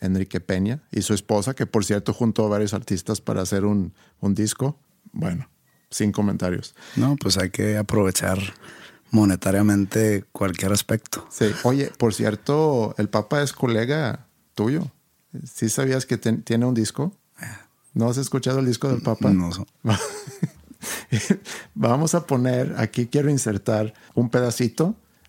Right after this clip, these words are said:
Speaker 1: del disco del Papa para que la gente pueda escuchar el tipo de música que hace.
Speaker 2: Pero a ver, da, da un poco de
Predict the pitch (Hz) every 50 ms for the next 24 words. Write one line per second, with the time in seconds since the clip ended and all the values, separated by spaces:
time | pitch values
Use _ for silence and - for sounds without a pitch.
0 | _ - - 101 104 101 98 92 92 95 101 101 - - - 113 104 98 - -
1 | 110 - - 107 - - 110 110 104 - - 101 95 - 104 92 - 95 - 110
2 | 107 98 - - 98 - - 95 101 92 98 - _ _ - 107 104 - 113 101
3 | - 107 104 98 101 - 110 - - 110 110 - 113 107 - 104 104 101 98 95
4 | 95 90 87 82 67 - 90 92 92 92 95 95 92 92 87 82 92 95 95 95
5 | 95 - 107 101 - - 113 113 113 110 104 101 92 90 85 80 -